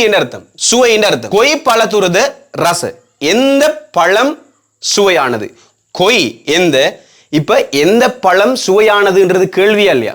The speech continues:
கேள்வி வந்ததுனால தான் இந்த த வந்திருக்குது. விளங்கிட்டா? த வந்து கேள்வி. பழத்துறன்னு சொன்னா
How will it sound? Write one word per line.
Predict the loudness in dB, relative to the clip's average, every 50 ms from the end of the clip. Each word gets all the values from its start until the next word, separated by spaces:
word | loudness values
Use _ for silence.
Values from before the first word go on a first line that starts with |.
| -10 -6 -2
கேள்வி | 0 2 2 2 2 2 2
வந்ததுனால | 2 2 2 2 0 0 0 0 0 0
தான் | 0 0 -2 -4 -8 -14 -20 -16 _ -2 0
இந்த | 0 2 2 2 0 0 0 0
த | 2 2 2 2 2
வந்திருக்குது. | 2 2 0 0 -2 -4 -6 -10 -10 -6 -2
விளங்கிட்டா? | -2 0 0 0 -2 -4 -6 -12 _ -8 -4 -2 0
த | 2 2 2
வந்து | 2 0 0 0 2
கேள்வி. | 0 0 0 -4 -10 -18 -20 _ _ -2
பழத்துறன்னு | -2 0 0 0 0 0 0 0 0 0
சொன்னா | -2 -2 -2